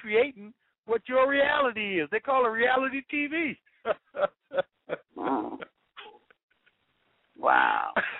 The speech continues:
Speaker 1: <laughs> I mean, these people, they create images and we buy 'em. They call
Speaker 2: Yeah.
Speaker 1: people stars and we worship 'em. We don't know what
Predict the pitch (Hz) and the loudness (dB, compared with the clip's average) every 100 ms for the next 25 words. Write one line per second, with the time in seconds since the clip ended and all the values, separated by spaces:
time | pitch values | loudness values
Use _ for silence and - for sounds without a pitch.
0 | 262 - - 226 - - 190 196 - - | 0 0 -4 -4 -4 -4 0 0 -2 -12
1 | - - - - - - 285 - 262 254 | -12 -6 -6 -4 -4 0 0 0 2 4
2 | 247 262 262 262 277 - - - 277 294 | 4 2 0 -2 -8 -18 -20 -6 2 2
3 | 339 269 240 226 226 - _ _ 208 240 | 2 -2 -4 -4 -6 -8 _ _ -2 -2
4 | - 254 240 226 233 _ 214 214 208 180 | -4 -4 2 2 0 _ -4 -4 -4 -6
5 | 208 202 208 _ _ _ _ _ - - | -4 -4 -6 _ _ _ _ _ -20 -10
6 | - 170 160 170 135 151 127 107 87 - | -2 0 0 -2 2 4 4 2 -4 -18
7 | _ _ _ _ _ _ - - 185 185 | _ _ _ _ _ _ -20 -2 0 2
8 | 233 233 226 - - 165 - 240 247 240 | 2 4 4 2 -2 -8 -4 2 4 4
9 | 240 233 233 233 _ _ _ _ _ _ | 4 2 -2 -6 _ _ _ _ _ _
10 | 185 170 185 165 175 156 - 123 98 - | -2 0 -2 2 2 2 0 -4 -6 -14
11 | _ _ _ _ _ _ _ 139 208 262 | _ _ _ _ _ _ _ 0 2 4
12 | 285 311 269 | 4 4 4